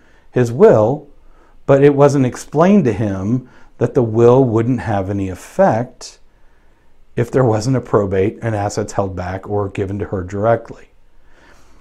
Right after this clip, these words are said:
So I, I, I felt horrible having to share this news with the woman who called, but I felt motivated to share this story here. So hopefully someone else can learn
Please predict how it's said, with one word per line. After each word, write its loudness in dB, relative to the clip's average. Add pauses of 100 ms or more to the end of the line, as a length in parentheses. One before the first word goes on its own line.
So 2 (800)
I, -4 (120)
I, 2 (840)
I -2
felt 2
horrible 8 (380)
having 4
to -2
share 2
this -2
news 2
with 0
the 2
woman 2
who -2
called, 2
but 2
I 4
felt 2
motivated 6
to -2
share 4
this 4
story 4
here. 4 (340)
So 4
hopefully 2
someone 2
else 2
can -2
learn 2